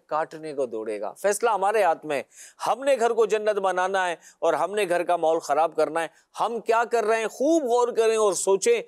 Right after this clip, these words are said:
اور ایک اچھا قدم اٹھائیں۔ آج سے فیصلہ کر لیں، بس ہم نے اپنے گھر کو، ہم نے اپنے گھر کو امن و سکون کا گہوارہ بنانا ہے۔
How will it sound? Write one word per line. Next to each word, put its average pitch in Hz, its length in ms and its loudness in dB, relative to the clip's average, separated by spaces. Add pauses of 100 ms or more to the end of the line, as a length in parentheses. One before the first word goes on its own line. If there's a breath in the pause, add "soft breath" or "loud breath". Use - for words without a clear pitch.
(280 soft breath)
اور 175 520 4 (100)
ایک 185 260 2
اچھا - 320 -2
قدم 226 340 0
اٹھائیں۔ 196 280 -2 (240 loud breath)
آج 247 320 2
سے 240 160 0
فیصلہ 202 300 0
کر 190 180 0
لیں، 185 120 -2
بس 220 360 -2 (280 soft breath)
ہم 214 140 -4
نے 214 120 0
اپنے 190 300 -2
گھر 170 120 2
کو، 165 340 0 (280 loud breath)
ہم 170 160 -4
نے 185 140 2
اپنے 165 320 0
گھر 156 160 0
کو 160 480 2 (280)
امن 214 200 0
و 214 60 4
سکون 233 400 0
کا 226 100 2
گہوارہ 170 380 2
بنانا 147 420 0
ہے۔ 123 40 -2